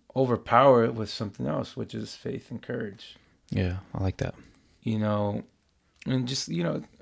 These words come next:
Speaker 1: our minds are, are, we feed off of vibrations and frequencies.
Speaker 2: Mm-hmm.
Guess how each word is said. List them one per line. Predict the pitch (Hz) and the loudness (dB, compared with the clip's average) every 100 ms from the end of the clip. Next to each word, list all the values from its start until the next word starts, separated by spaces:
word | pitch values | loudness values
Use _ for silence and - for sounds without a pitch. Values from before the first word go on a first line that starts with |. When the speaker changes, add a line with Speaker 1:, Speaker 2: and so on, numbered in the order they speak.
| - - _ 139 | -20 -20 _ 0
Speaker 1:
our | 139 | 4
minds | 127 135 170 147 | 4 4 4 4
are, | 135 143 - | 4 2 2
are, | 131 - _ - | 2 2 _ -10
we | 135 123 139 | -4 -2 -2
feed | - 135 | 0 4
off | 135 - | 4 2
of | 120 - - _ _ _ - | -10 -12 -20 _ _ _ -2
vibrations | 117 107 104 117 - 110 | 0 2 2 0 -2 -6
and | 110 104 | -6 -6
frequencies. | 127 - 104 - - 92 | -8 -8 -10 -12 -14 4
Speaker 2:
Mm-hmm. | 101 85 95 | 6 8 6